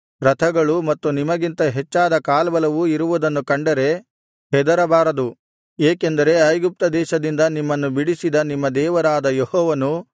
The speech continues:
ನಿಮ್ಮ ಕಡೆ ಇದ್ದಾನಲ್ಲಾ. ನಿಮಗೆ ಯುದ್ಧ ಸಮೀಪಿಸಿದಾಗ ಯಾಜಕನು ಮುಂದೆ ಬಂದು ಭಟರ ಸಂಗಡ ಮಾತನಾಡಿ ಅವರಿಗೆ, "ಇಸ್ರಾಯೇಲರೇ ಕೇಳಿರಿ, ನೀವು ಈಗ ಶತ್ರುಗಳೊಡನೆ ಯುದ್ಧಮಾಡುವ ಕಾಲ ಸಮೀಪಿಸಿತಷ್ಟೆ.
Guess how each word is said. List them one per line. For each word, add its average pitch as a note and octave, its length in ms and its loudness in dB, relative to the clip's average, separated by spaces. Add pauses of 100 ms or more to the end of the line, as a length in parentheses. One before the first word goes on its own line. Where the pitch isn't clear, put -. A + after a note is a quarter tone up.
(400)
ನಿಮ್ಮ D#3 280 0
ಕಡೆ E3 260 0
ಇದ್ದಾನಲ್ಲಾ. D3+ 600 0 (680)
ನಿಮಗೆ D#3 420 0
ಯುದ್ಧ D3+ 220 0
ಸಮೀಪಿಸಿದಾಗ D#3 880 0 (140)
ಯಾಜಕನು D#3 580 0
ಮುಂದೆ D#3 300 -2
ಬಂದು D3 520 -2 (560)
ಭಟರ E3 380 0
ಸಂಗಡ D#3 320 0
ಮಾತನಾಡಿ D3+ 800 0
ಅವರಿಗೆ, C#3 500 0 (680)
"ಇಸ್ರಾಯೇಲರೇ F3 840 2
ಕೇಳಿರಿ, D#3+ 540 0 (580)
ನೀವು E3 400 2
ಈಗ D#3+ 280 2
ಶತ್ರುಗಳೊಡನೆ D#3+ 920 0
ಯುದ್ಧಮಾಡುವ D#3 600 0
ಕಾಲ D#3+ 340 2
ಸಮೀಪಿಸಿತಷ್ಟೆ. D#3+ 1040 -2